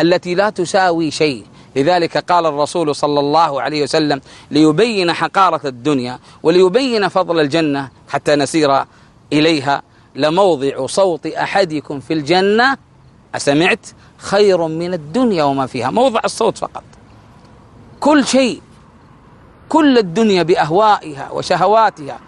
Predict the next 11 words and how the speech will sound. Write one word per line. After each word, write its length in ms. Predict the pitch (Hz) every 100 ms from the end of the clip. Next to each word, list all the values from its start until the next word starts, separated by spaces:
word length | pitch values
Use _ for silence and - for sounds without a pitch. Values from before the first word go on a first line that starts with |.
| - -
ودورها 540 | 156 160 262 214 175 165
وقصورها 800 | 185 202 196 262 269 269 285 247 - -
لا 180 | 180 220
يساوي 520 | 190 165 208 190 170
موضع 380 | 160 196 151 127
الصوت. 400 | - 135 - - - - - - -
خير 320 | - 226 185
من 100 | 175
الدنيا 440 | 165 139 180 190 165
وما 200 | 156 151
فيها، 300 | 139 117